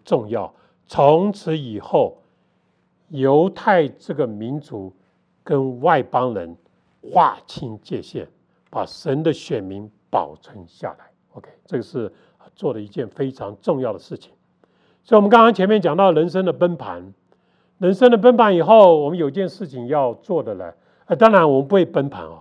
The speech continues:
我们不会崩盘。哎，明天股票也不会崩盘哦。哎，但是我们有时候会苦难呐，哎，有时候会有苦难。有苦难的时候呢，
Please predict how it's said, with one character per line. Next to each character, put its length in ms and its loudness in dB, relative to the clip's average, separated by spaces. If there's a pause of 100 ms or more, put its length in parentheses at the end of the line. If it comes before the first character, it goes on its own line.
(120)
我 80 -14
们 80 -8
不 60 -10
会 100 0
崩 200 -12
盘。 160 -16 (220)
哎， 80 -4
明 220 -6
天 180 -4
股 180 -16
票 180 -6
也 100 -12
不 100 -20
会 100 -12
崩 200 -18
盘 140 -18
哦。 80 -20 (400)
哎， 100 -20 (520)
但 140 4
是 60 4
我 80 8
们 80 2
有 80 0
时 80 0
候 60 4
会 120 4
苦 320 -10
难 200 -6
呐， 120 -18 (300)
哎， 80 -8
有 140 -8
时 80 -10
候 80 0
会 100 -6
有 160 -6
苦 200 -20
难。 180 -18 (680)
有 220 6
苦 220 0
难 120 6
的 100 2
时 120 -2
候 140 6
呢， 200 4